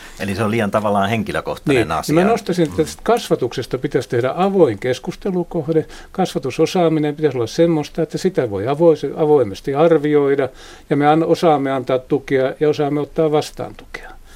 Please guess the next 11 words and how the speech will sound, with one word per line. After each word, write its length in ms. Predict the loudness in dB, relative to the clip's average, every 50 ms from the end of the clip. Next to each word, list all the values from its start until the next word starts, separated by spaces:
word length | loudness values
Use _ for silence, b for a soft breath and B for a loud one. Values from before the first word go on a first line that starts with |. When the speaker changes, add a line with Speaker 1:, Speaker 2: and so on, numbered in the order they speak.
| B B B B B B B
Speaker 2:
Ja 60 | -4
tää 180 | -2 0 0 0
kuuluu 300 | 0 -2 -2 -2 -2 -2
kaikille, 540 | 0 2 4 4 4 2 2 -2 -2 0 2
ei 160 | 2 2 2
vain 180 | 2 0 2
vanhemmille, 640 | 2 2 2 2 0 -2 -2 -2 -2 -2 -2 -2 0
vaan 180 | -2 -2 0
valmentajille, 880 | 2 2 2 2 0 -2 -6 -4 -4 -2 -2 0 0 0 0 -2 -2 -4 B B B B B -20 -18 -16 -16 -16 -14 -8 -4
musiikin 520 | -2 -2 0 0 -2 -2 -2 -2 -4 -4 -8 -6 -4
opettajille, 760 | -2 0 0 -2 0 0 0 0 0 0 0 0 -2 -4